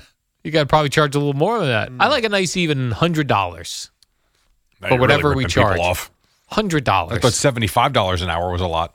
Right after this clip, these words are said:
Speaker 1: I know. What do we do, Jerry? Make it ninety-nine dollars. That way it looks like it's under a hundred. It's only two digits.
Speaker 2: <laughs> I hate when people do
Speaker 1: Yeah.
Speaker 2: that. I re-, I, that, that, uh, I will specifically go over that number <laughs> just because.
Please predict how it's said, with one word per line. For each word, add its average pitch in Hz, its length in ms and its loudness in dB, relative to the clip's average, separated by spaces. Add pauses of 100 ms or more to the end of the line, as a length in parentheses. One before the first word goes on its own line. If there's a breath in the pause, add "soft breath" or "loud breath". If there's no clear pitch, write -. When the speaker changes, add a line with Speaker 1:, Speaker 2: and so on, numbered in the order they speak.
(380 loud breath)
Speaker 1:
I 139 140 4
know. 139 140 0
What 139 80 0
do 131 80 0
we 127 80 -4
do, 127 160 -2
Jerry? 131 200 -2
Make 113 200 0
it 110 80 -4
ninety-nine 104 500 -2
dollars. 92 320 0
That 107 140 0
way 104 100 0
it 101 60 0
looks 101 240 -2
like 104 120 0
it's 104 140 -4
under 104 280 0
a 101 40 4
hundred. 107 400 -2
It's 101 100 -6
only 98 200 -2
two 117 200 -4
digits. 110 580 -2
Speaker 2:
<laughs> - 20 -
I - 180 2
hate 90 260 0
when 78 140 -12
people 78 300 -10
do 147 100 -2
Speaker 1:
Yeah. 117 300 2
Speaker 2:
that. - 60 -12
I 113 60 -2 (140)
re-, 139 180 2
I, 131 200 4
that, 131 460 0
that, 147 140 4
uh, 139 80 -2 (300 loud breath)
I 160 140 4
will 202 180 0
specifically 143 480 2
go 107 200 2
over 117 300 2
that 104 200 0
number 87 360 0 (240)
<laughs> - 520 -6
just 156 180 2
because. 113 560 0